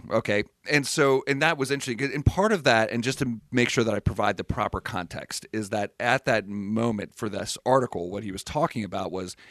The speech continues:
they were asking him about Keenan Cornelius labeling jiu-jitsu American jiu-jitsu versus Brazilian jiu-jitsu.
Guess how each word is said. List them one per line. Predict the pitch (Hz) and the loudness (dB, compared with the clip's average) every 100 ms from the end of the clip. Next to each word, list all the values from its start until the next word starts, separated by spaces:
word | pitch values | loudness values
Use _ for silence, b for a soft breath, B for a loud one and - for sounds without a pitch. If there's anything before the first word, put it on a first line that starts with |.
| B B | B B
they | 127 | -2
were | 117 - | -2 -2
asking | 127 156 - 127 | 0 0 -2 -4
him | 120 117 110 | -4 -4 -6
about | 95 104 101 98 _ _ _ _ _ _ _ _ - | -4 -2 -2 -4 _ _ _ _ _ _ _ _ -6
Keenan | 139 143 | -2 0
Cornelius | 135 135 117 110 104 98 - _ | 0 -2 -2 -2 -2 -4 -8 _
labeling | 110 110 110 110 110 101 90 | -6 -2 0 0 -2 -4 -6
jiu-jitsu | - 104 107 101 101 95 90 - b b b - | -8 -4 -4 -4 -4 -4 -4 -10 b b b -8
American | 104 104 110 104 - 98 | -4 -4 -4 -4 -6 -8
jiu-jitsu | 92 87 95 80 87 73 | -8 -10 -10 -8 -10 -10
versus | 82 107 101 95 87 | -6 -4 -4 -8 -10
Brazilian | 104 98 98 101 98 | -10 -8 -6 -6 -6
jiu-jitsu. | 87 80 - 64 - 69 | -10 -14 -14 -12 -12 -14